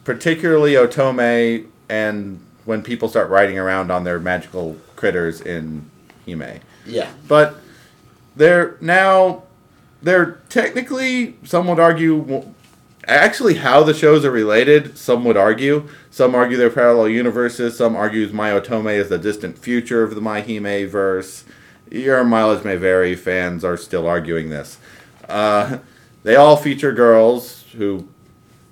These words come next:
Speaker 1: they mostly are two different stories, but they feature characters who look a lot like each other. <laughs>
Speaker 2: It's true. It's, uh, it's almost like they, they decided to take one cast.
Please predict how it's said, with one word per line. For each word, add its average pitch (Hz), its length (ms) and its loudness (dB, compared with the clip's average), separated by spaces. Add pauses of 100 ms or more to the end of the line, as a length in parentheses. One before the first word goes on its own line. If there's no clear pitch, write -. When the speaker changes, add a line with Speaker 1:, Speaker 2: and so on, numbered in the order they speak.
Speaker 1:
they 120 120 2
mostly 180 440 2
are 139 100 4
two 214 140 -2
different 147 240 -2
stories, 156 680 2
but 117 120 -6
they 123 80 2
feature 165 280 -6
characters 143 520 0
who 110 100 -4
look 117 160 -2
a 92 40 -2
lot 87 340 -6
like 85 240 -6
each 85 180 -14
other. 69 280 -12 (180)
<laughs> - 120 -18 (680)
Speaker 2:
It's 98 320 -10
true. 98 220 -8
It's, 90 200 -10
uh, 85 220 -8
it's 107 80 -12
almost 110 200 -8
like 101 80 -2
they, 101 180 -4
they 107 180 -8
decided 104 340 -6
to - 60 -16
take 104 220 -10
one 117 240 -6
cast. 95 580 -6